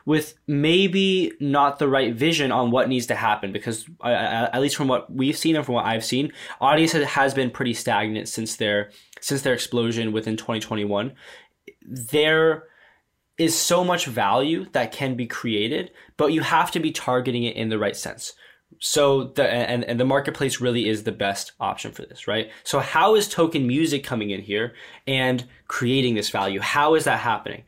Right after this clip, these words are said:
right? How are other businesses possibly going to be coming in here and making this value, right? The way that Token Music targets it is through distribution. I-, i-, if, if you're not an avid listener of music or, or understand the music industry,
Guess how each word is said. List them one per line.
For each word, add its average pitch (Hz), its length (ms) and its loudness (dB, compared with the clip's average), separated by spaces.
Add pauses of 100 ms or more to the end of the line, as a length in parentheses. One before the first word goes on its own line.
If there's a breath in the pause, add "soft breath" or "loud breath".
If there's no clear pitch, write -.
(280 loud breath)
right? 117 180 0
How 160 300 6
are 160 260 4
other 160 240 6
businesses 123 480 0
possibly 123 460 -2
going 120 200 0
to 110 40 -2
be 110 100 -4
coming 135 260 -2
in 110 120 -2
here 107 160 -2
and 101 100 -2
making 98 220 -4
this 95 100 -6
value, - 320 -6 (260 loud breath)
right? 110 280 -2 (140)
The 139 80 4
way 165 140 6
that 190 140 2
Token 165 380 0
Music 117 300 0
targets 143 360 -2
it 165 160 0 (200 loud breath)
is 131 200 0
through 120 120 -2
distribution. 104 640 -4 (300 loud breath)
I-, 131 40 2
i-, 139 320 4
if, 127 140 0
if 135 140 -2
you're 147 100 2
not 131 240 4
an 131 60 0
avid 127 240 2
listener 123 260 0
of 117 60 -2
music 147 400 0 (280 loud breath)
or, 113 420 2
or 113 220 0
understand 117 680 0
the 113 80 -2
music 113 300 -2
industry, 120 480 0